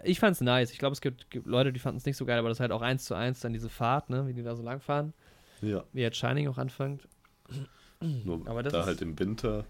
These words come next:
Speaker 2: und dann bei Shining ist es ja, wo die hinfahren, noch Herbst. Also,
Speaker 1: Ja,
Speaker 2: beziehungsweise
Speaker 1: stimmt.
Speaker 2: Sommer sogar
Speaker 1: Ja.
Speaker 2: noch, glaub ich. Ja.
Speaker 1: Das fand ich halt, oh, das fand ich cool. Aber dann halt auch so Sachen, ich weiß nicht, das Ganze ist halt auch, auch so,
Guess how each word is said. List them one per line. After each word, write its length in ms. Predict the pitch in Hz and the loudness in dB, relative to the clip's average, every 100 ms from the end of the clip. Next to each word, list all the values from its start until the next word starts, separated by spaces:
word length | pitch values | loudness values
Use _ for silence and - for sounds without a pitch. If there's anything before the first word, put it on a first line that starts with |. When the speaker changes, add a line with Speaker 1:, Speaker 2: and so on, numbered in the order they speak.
| - | -10
Speaker 2:
und 200 | 127 87 | -10 -6
dann 200 | 85 82 | -6 -6
bei 140 | 85 82 | -6 -4
Shining 340 | 87 85 87 | -4 -4 -6
ist 140 | 92 - | -8 -12
es 120 | - | -8
ja, 200 | 87 87 - | -8 -8 -10
wo 100 | - 87 | -8 -6
die 100 | 82 | -4
hinfahren, 340 | 90 - 80 | -6 -6 -8
noch 180 | 78 - | -8 -8
Herbst. 440 | 80 80 - - - - - - - - _ _ | -8 -8 -10 -20 -20 -20 -20 -20 -20 -20 _ _
Also, 140 | 123 120 | -6 -4
Speaker 1:
Ja, 140 | 110 - | -6 -8
Speaker 2:
beziehungsweise 480 | - - 78 85 113 | -18 -12 -8 -6 -6
Speaker 1:
stimmt. 40 | 101 82 | -6 -6
Speaker 2:
Sommer 120 | 78 | -6
sogar 280 | 82 78 110 | -6 -4 -4
Speaker 1:
Ja. 60 | |
Speaker 2:
noch, 160 | 82 - | -4 -10
glaub 200 | 85 78 | -12 -12
ich. 80 | - - - - | -14 -20 -20 -10
Ja. 160 | 92 - - - - - - - - - - - _ - - _ _ - | -10 -10 -16 -20 -16 -14 -14 -16 -20 -20 -20 -20 _ -20 -20 _ _ -20
Speaker 1:
Das 180 | 131 - | -14 -6
fand 180 | 131 127 | -2 -2
ich 100 | 131 | 0
halt, 180 | 123 - | -2 -2
oh, 140 | 101 131 | -2 -2
das 140 | 175 | -2
fand 160 | - 170 | -2 -2
ich 100 | 131 - | -2 2
cool. 200 | 139 131 - - | 2 2 -2 -8
Aber 140 | - 135 | 2 6
dann 120 | 143 | 8
halt 140 | 151 139 | 6 4
auch 100 | 147 | 4
so 120 | 156 | 4
Sachen, 340 | 156 160 151 - - | 6 4 2 -2 -2
ich 120 | 131 | 4
weiß 120 | 156 | 6
nicht, 120 | 160 | 6
das 100 | 139 | 2
Ganze 220 | 127 151 151 | 0 0 0
ist 100 | 151 | 2
halt 120 | 147 | 4
auch, 260 | 135 143 - - - - - - - - - - - - - | 2 0 -8 -20 -20 -12 -10 -10 -12 -18 -14 -10 -10 -12 -12
auch 120 | - | -8
so, 180 | - 151 | 2 2